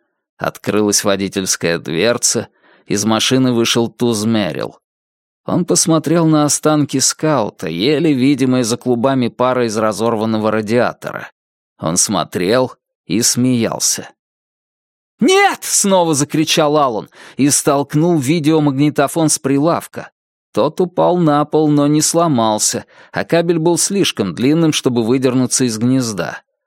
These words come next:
По экрану телевизора пробежали помехи, и все. Аллан по-прежнему видел, как Туз, все еще смеясь, садится в машину.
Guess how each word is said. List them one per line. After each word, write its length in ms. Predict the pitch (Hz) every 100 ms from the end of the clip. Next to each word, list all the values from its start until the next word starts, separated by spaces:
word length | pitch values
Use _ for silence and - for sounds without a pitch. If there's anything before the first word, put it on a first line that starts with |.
| _ _ -
По 160 | 95 -
экрану 400 | 117 123 131 127
телевизора 580 | 131 120 127 131 123
пробежали 640 | 113 113 110 101 120 135 120
помехи, 640 | - 117 117 151 117 -
и 200 | - 69
все. 460 | - - 143 135 - - _ _ -
Аллан 360 | - 104 151 151
по-прежнему 720 | 151 160 - 143 143 139 131
видел, 340 | 120 135 127 117
как 280 | 120 107 -
Туз, 360 | - 156 117
все 300 | - - 120
еще 280 | 110 - 98
смеясь, 500 | - 92 78 139 147
садится 580 | - 104 95 139 - 117
в 60 |
машину. 580 | 113 120 - 151 110 -